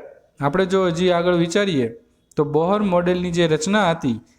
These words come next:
એમાં ધન વિદ્યુત ભારિત ન્યુક્લિયસ અને ઇલેક્ટ્રોન વચ્ચે જે વિદ્યુતીય બળ હતું, હવે આ બળની તો આપણે વાત કરી, પરંતુ જો એક કરતાં વધારે ઇલેક્ટ્રોન હોય તો ઇલેક્ટ્રોન ઇલેક્ટ્રોન વચ્ચેનું અપાકર્ષણ બળ પણ આવે.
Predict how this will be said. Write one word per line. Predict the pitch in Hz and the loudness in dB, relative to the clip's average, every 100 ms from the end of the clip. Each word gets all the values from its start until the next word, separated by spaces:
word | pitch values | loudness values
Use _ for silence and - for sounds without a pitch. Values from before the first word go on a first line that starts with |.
| _ | _
એમાં | 139 143 131 | -2 0 2
ધન | 143 175 | 0 0
વિદ્યુત | 190 175 180 180 | -2 -2 -2 -2
ભારિત | 160 160 170 160 | 0 0 -2 -4
ન્યુક્લિયસ | 156 165 208 170 113 - _ _ _ - | -6 -2 0 0 -2 -6 _ _ _ -4
અને | 180 233 | 0 2
ઇલેક્ટ્રોન | 190 190 185 202 196 | 2 0 0 -2 0
વચ્ચે | 165 165 175 | 0 0 -2
જે | 170 170 | 0 0
વિદ્યુતીય | 143 143 165 202 202 196 | 0 -2 -2 -2 0 2
બળ | 165 156 | 2 0
હતું, | 135 135 120 104 _ _ _ _ _ _ 160 | 0 -2 -4 -10 _ _ _ _ _ _ -2
હવે | 180 | -2
આ | - 160 190 220 233 - - - | 0 0 2 0 -2 -6 -18 -8
બળની | 156 180 208 220 | -2 0 0 -2
તો | 220 | 0
આપણે | 214 220 | 0 2
વાત | 220 220 220 | 0 0 0
કરી, | 240 214 123 - - _ _ | -2 -2 -2 -8 -20 _ _
પરંતુ | 175 190 214 226 | -2 -2 -2 -2
જો | 226 233 233 - - - _ - | 0 2 0 -4 -18 -20 _ -4
એક | 175 208 | -2 0
કરતાં | 233 226 240 | -2 0 0
વધારે | 226 208 214 214 | 2 2 2 2
ઇલેક્ટ્રોન | 202 214 214 240 190 | 0 0 0 0 2
હોય | 156 120 - _ _ - | 2 0 -4 _ _ 0
તો | 156 | 2
ઇલેક્ટ્રોન | 160 190 190 214 | 4 2 0 0
ઇલેક્ટ્રોન | 208 208 208 214 | 2 0 0 0
વચ્ચેનું | 202 208 214 214 | 0 0 0 0
અપાકર્ષણ | 202 214 220 220 220 233 220 | 0 0 0 -2 0 0 0
બળ | 240 | 0
પણ | 240 254 | 0 0
આવે. | 196 143 | 2 0